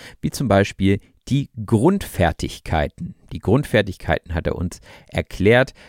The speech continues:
Grundfertigkeiten im Allgemeinen sind immer fundamentale Fähigkeiten oder Kenntnisse in einem Bereich. Und im Bereich des Sprachenlernens haben wir da das Hören, das Lesen, das Schreiben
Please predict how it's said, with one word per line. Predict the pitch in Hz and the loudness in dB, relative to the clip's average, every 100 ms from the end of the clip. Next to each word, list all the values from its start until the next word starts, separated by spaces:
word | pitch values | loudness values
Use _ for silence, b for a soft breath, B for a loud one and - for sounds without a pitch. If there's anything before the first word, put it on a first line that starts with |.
| B | B
Grundfertigkeiten | - 120 180 - 120 113 - 104 - 101 | 0 0 2 2 0 0 -4 -2 0 -2
im | 82 | -2
Allgemeinen | 90 90 85 87 107 | -2 0 0 2 2
sind | 92 90 | 0 -4
immer | 92 90 | -2 -2
fundamentale | 85 - 131 127 113 90 85 - 92 104 | -2 -2 0 2 2 0 0 0 2 2
Fähigkeiten | - - 113 110 - 90 87 - 87 | 0 2 2 2 -2 -2 -2 -4 -6
oder | - - | -4 -4
Kenntnisse | - 107 110 98 92 - | -2 -2 -2 -4 -4 -6
in | - 87 | -6 -8
einem | - 80 92 | -6 -4 0
Bereich. | 110 104 95 - - _ _ - | 0 2 0 -2 -16 _ _ -2
Und | 151 | 0
im | 143 | 2
Bereich | 123 101 110 | 2 2 0
des | 107 - | -2 -4
Sprachenlernens | - 87 101 113 90 87 90 90 80 - | -4 0 0 2 2 2 2 0 -2 0
haben | 104 92 | 0 2
wir | 95 | 0
da | 87 92 | 2 0
das | - 95 - - - | 0 -2 -4 -4 4
Hören, | 147 165 135 127 127 b b | 6 8 6 2 0 b b
das | - 78 | -4 -4
Lesen, | - 87 92 95 85 87 90 | -2 2 4 4 2 -2 -2
das | - 95 | 0 0
Schreiben | - - 82 85 82 | -2 -4 -2 0 0